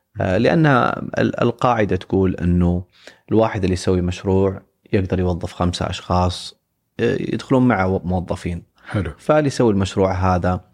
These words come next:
Speaker 1: آه، يعني تلقاه جمع فلوس ولا تدين فلوس ولا whatever، ودخل معه خمسة موظفين.
Speaker 2: مم.
Speaker 1: خمسة موظفين ذوك، الواحد اشترى سيارة وهذا، يعني على أساس إن هذا المشروع، إنه
Speaker 2: صح.
Speaker 1: بهذه الوظيفة.
Speaker 2: آه.
Speaker 1: زين،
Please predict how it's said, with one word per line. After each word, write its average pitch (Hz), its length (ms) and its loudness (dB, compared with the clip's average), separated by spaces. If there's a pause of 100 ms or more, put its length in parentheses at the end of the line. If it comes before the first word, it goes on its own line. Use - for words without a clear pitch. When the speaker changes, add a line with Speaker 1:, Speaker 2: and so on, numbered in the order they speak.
(580)
Speaker 1:
آه، 95 600 0
يعني 127 220 2
تلقاه 107 240 0
جمع 90 320 0
فلوس 92 320 -2
ولا 90 140 0
تدين 87 340 0
فلوس 87 400 -2
ولا 87 300 0
whatever، 85 360 0 (680)
ودخل 101 380 2
معه 90 200 4
خمسة 82 600 -4
موظفين. 80 520 0
Speaker 2:
مم. 85 60 -4
Speaker 1:
خمسة 107 280 0
موظفين 82 280 0
ذوك، 87 200 0
الواحد 87 260 0
اشترى 82 260 -2
سيارة 82 540 -2
وهذا، 82 360 -4
يعني 123 180 2
على 113 320 2
أساس 101 320 -2
إن 92 80 0
هذا 87 200 0
المشروع، 82 460 -6
إنه 123 340 2
Speaker 2:
صح. - 100 0
Speaker 1:
بهذه 104 140 0
الوظيفة. 87 480 -2 (280)
Speaker 2:
آه. 98 100 -2 (260)
Speaker 1:
زين، 127 340 0